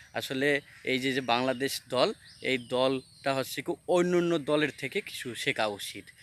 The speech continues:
আর বিষয়টা হচ্ছে সাকিব আল হাসানের ক্রিকেট বাদ দিয়ে জনগণের সেবা করুক, তাতে কাজে লাগবে।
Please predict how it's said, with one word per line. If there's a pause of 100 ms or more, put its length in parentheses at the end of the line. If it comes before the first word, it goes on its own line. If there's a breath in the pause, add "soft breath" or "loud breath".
(300 loud breath)
আর
বিষয়টা
হচ্ছে (100)
সাকিব
আল
হাসানের
ক্রিকেট
বাদ (100)
দিয়ে (120)
জনগণের
সেবা
করুক, (540 loud breath)
তাতে
কাজে
লাগবে।